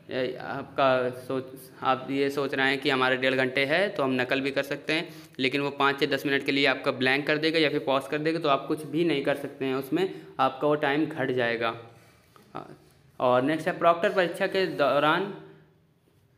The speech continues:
दौरान छात्रों के साथ चैट कर सकता है। बिल्कुल, किसी भी प्रकार का संदेह होने पर चैट का विकल्प का ऑप्शन कर सकते हैं, आप भी कर सकते हैं, वो भी कर सकते हैं। प्रॉक्टर द्वारा छात्रों की फ़ोटो सतत देखी जा रही है और साथ ही प्रॉक्टर परीक्षा के दौरान उम्मीदवार को लाइव वीडियो भी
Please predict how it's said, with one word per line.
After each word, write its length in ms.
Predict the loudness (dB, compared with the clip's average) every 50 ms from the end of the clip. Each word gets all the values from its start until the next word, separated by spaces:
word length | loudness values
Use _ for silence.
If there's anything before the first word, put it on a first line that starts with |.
| _ _ _ _ -10 -10 -10 -8 -12
दौरान 420 | -6 0 2 4 4 6 4 2
छात्रों 380 | 2 2 0 0 2 0 0 0
के 80 | 0
साथ 180 | 0 2 2 2
चैट 360 | 2 2 2 2 2 2 2
कर 80 | -2 -2
सकता 280 | -2 -4 -6 -2 -2
है। 100 | -2 -2
बिल्कुल, 640 | -2 -4 -4 0 0 0 0 -2 -4 -8 -12 -12 -8 -6
किसी 180 | -4 -2 2
भी 80 | 2 2
प्रकार 400 | 2 2 0 2 2 2 2 2
का 120 | -2 -4
संदेह 400 | -2 -2 -2 0 2 0 0 0
होने 240 | 0 0 -2 -2 -2
पर 140 | -2 -6 -6
चैट 340 | -4 0 0 0 0 -2 -4
का 80 | -4
विकल्प 380 | -4 -4 -4 -4 -4 -4 -4 -4
का 60 | -2
ऑप्शन 380 | -2 -2 -2 -4 -6 -6 -6 -4
कर 160 | -4 -4 -4
सकते 340 | -4 -6 -10 -10 -8 -8 -8
हैं, 280 | -8 -6 -6 -6 -4 -2
आप 240 | -4 -4 -6 -6 -6 -4
भी 380 | -2 -2 -2 -4 -6 -8 -6
कर 100 | -6 -6
सकते 300 | -6 -6 -8 -6 -4 -2
हैं, 60 | -2
वो 200 | 0 0 -2 -2
भी 100 | -2 -4
कर 140 | -4 -4 -6
सकते 300 | -8 -8 -12 -10 -6 -4
हैं। 280 | -4 -4 -6 -10 -18 -20 -20 _ _
प्रॉक्टर 300 | -2 -2 -2 -2 -2 -6
द्वारा 280 | -2 0 2 2 2 2
छात्रों 400 | 0 -2 -2 -2 -2 -2 -2 -2
की 80 | -2 -4
फ़ोटो 280 | -4 -4 -4 -4 -4
सतत 160 | -6 -6 -6
देखी 340 | -6 -6 -6 -6 -6 -4 -4
जा 180 | -2 -2 -2 0
रही 240 | -2 -2 -2 -2 -2
है 380 | -2 -4 -4 -6 -8 -14 -18 -16 -8 -4
और 120 | -4 -4
साथ 220 | -2 0 0 0
ही 140 | 0 -2 -4
प्रॉक्टर 380 | -4 -2 -2 -2 -2 -2 -4 -4
परीक्षा 340 | -4 -4 -6 -4 -4 -6 -6
के 140 | -4 -4
दौरान 300 | -2 -2 -2 -2 -2 -2
उम्मीदवार 400 | -2 -2 -2 -2 -2 -2 -2 -2
को 120 | -2 -2 -2
लाइव 280 | -2 0 0 0 0
वीडियो 300 | -2 -2 -2 -2 -4 -4
भी 320 | -2 -4 -4 -4 -6 -8